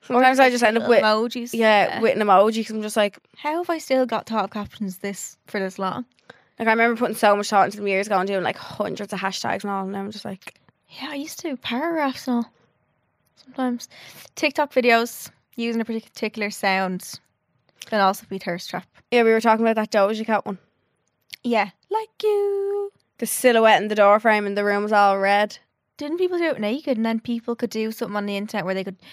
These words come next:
Speaker 1: Get rid of
Speaker 2: change the
Speaker 1: the
Speaker 2: colour and then
Speaker 1: Excuse
Speaker 2: they'd
Speaker 1: me,
Speaker 2: see
Speaker 1: yeah.
Speaker 2: in their, in the nip?
Speaker 1: Yeah.
Speaker 2: I think a lot of them got taken down.
Speaker 1: All those videos?
Speaker 2: I think a lot of them, yeah, if they were,
Speaker 1: <gasps>
Speaker 2: like, too bad.
Speaker 1: Like, proper.
Speaker 2: It was, like, re-, but it was it a filter on Insta-, on Tik-, TikTok?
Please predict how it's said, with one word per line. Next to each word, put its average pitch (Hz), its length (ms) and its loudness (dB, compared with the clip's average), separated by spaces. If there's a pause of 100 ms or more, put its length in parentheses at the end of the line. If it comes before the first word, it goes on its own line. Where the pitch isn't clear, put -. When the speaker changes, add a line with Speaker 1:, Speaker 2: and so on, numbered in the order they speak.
(240)
Speaker 1:
Get 233 220 2
rid 240 140 6
of 233 40 6
Speaker 2:
change 247 80 4
the 262 80 6
Speaker 1:
the 233 60 0
Speaker 2:
colour 226 420 2
and 196 140 0
then 226 80 2
Speaker 1:
Excuse 226 180 0
Speaker 2:
they'd 226 60 -2
Speaker 1:
me, 220 40 -4
Speaker 2:
see 226 40 -2
Speaker 1:
yeah. 247 160 4
Speaker 2:
in 233 80 -2
their, 226 120 -2
in 220 200 -6
the 220 80 -4
nip? 349 160 -6 (240)
Speaker 1:
Yeah. 262 300 -2 (1120)
Speaker 2:
I - 40 -20
think 311 180 -4
a - 20 2
lot 254 80 4
of 196 120 2
them 196 100 0
got 202 120 -4
taken 202 280 -6
down. 202 320 -2 (500)
Speaker 1:
All 220 200 6
those 226 260 6
videos? 349 280 4
Speaker 2:
I - 20 0
think 233 180 -4
a 220 60 -4
lot 202 140 0
of 185 60 -8
them, 202 120 -12
yeah, 190 240 -4
if 202 80 -14
they 247 140 -6
were, 196 100 -6
Speaker 1:
<gasps> 185 100 -6
Speaker 2:
like, - 220 -12 (160)
too 180 320 -6
bad. 170 360 -6 (640)
Speaker 1:
Like, 202 120 -8 (220)
proper. 185 340 -6
Speaker 2:
It 185 60 -12
was, 226 120 -6
like, 240 160 0
re-, 233 160 -2 (100)
but 269 140 2
it 247 60 -2
was 269 140 0
it 269 120 0
a 254 60 -4
filter 311 360 -2
on 320 80 -4
Insta-, 311 320 -10
on 254 120 -4
Tik-, - 260 -10
TikTok? - 480 -8